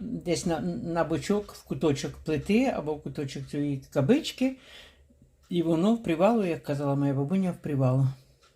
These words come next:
Що в нас тут? Гарненько кипить. Куштуємо на смак,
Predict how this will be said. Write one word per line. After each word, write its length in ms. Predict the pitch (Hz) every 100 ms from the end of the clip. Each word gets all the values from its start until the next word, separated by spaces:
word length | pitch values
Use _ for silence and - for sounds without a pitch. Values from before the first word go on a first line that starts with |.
| _ _ _ _ _ _ _ _ - - _ - - - - - - - - _ _ _ _ _ _ _ _ - -
Що 220 | - 208
в 80 | 160
нас 180 | 147
тут? 300 | - 139 - - - - - - - - - -
Гарненько 640 | - 160 123 120 110 - 131 - - - - - - - - - - - -
кипить. 680 | 139 131 135 170 285 - - _ - -
Куштуємо 560 | 139 - 135 127 127
на 140 | 127 131
смак, 480 | - 131 127 190